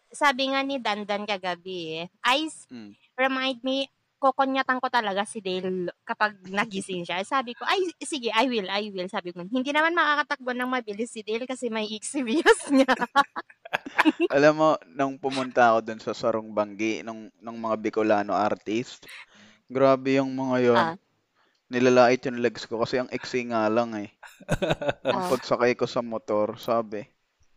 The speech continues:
Speaker 3: Uy, shoutout
Speaker 2: Ay.
Speaker 3: nga pala kay Kuya Alan Brito.
Speaker 2: Oo nga.
Speaker 3: Congrats.
Speaker 2: Ay, si idol yan, si
Speaker 1: Oo,
Speaker 2: Alan eh.
Speaker 1: siya.
Speaker 3: Oo.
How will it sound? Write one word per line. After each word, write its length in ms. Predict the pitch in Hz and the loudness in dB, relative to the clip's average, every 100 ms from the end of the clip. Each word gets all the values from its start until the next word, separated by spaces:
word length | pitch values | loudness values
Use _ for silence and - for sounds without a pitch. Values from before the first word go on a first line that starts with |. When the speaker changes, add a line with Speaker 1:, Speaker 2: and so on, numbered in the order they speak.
| _ _ - | _ _ -6
Speaker 3:
Uy, 160 | 143 131 | -4 2
shoutout 320 | 135 123 156 | 2 6 4
Speaker 2:
Ay. 80 | 131 | 4
Speaker 3:
nga 160 | 117 | 0
pala 160 | 127 120 | 0 0
kay 160 | 123 | 0
Kuya 320 | 120 123 117 113 | 0 0 0 0
Alan 320 | 113 113 110 | -2 -4 -6
Brito. 480 | 107 104 113 120 113 | -8 -6 -2 0 0
Speaker 2:
Oo 0 | |
nga. 160 | 104 101 104 101 | 0 -4 -4 -4
Speaker 3:
Congrats. 480 | - - - - - _ _ _ _ _ _ _ | -4 -10 -18 -18 -20 _ _ _ _ _ _ _
Speaker 2:
Ay, 400 | 98 101 113 101 | -2 0 2 -2
si 160 | - - | -6 -8
idol 400 | 73 101 98 98 | -2 0 0 -4
yan, 240 | 104 113 | -4 -6
si 80 | 110 | -6
Speaker 1:
Oo, 80 | 80 | -4
Speaker 2:
Alan 400 | 87 92 104 208 | -2 -2 -4 -6
eh. 80 | 202 | -4
Speaker 1:
siya. 240 | 190 202 | -4 -4
Speaker 3:
Oo. 560 | 202 240 202 226 240 | -4 -4 -6 -12 -18